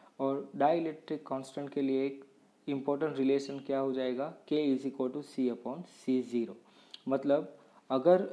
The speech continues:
air medium होगा या vacuum होगा दोनों plate के बीच में, तब capacitance का formula होगा epsilon zero A by D। और जब dielectric medium हम लोग place करेंगे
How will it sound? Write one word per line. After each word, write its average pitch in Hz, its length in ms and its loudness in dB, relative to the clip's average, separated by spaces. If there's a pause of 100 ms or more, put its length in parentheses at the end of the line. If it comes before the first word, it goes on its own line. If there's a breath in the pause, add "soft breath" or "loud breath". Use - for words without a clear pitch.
(480)
air 156 220 6
medium 151 380 4
होगा 135 260 4
या 139 180 4
vacuum 127 440 2
होगा 139 260 4
दोनों 135 280 2
plate 127 280 2
के 135 140 0
बीच 120 340 -2
में, 123 240 -4
तब 170 220 2
capacitance 139 640 0
का 151 240 0 (440 loud breath)
formula 131 380 4
होगा 127 320 0
epsilon 127 380 -2
zero 127 220 0
A 120 140 0 (100)
by 107 100 -2 (140)
D। 175 120 2 (460 loud breath)
और 139 180 0
जब 170 200 6
dielectric 151 640 4
medium 156 480 6
हम 151 140 -4
लोग 156 260 2
place 143 260 2
करेंगे 135 500 2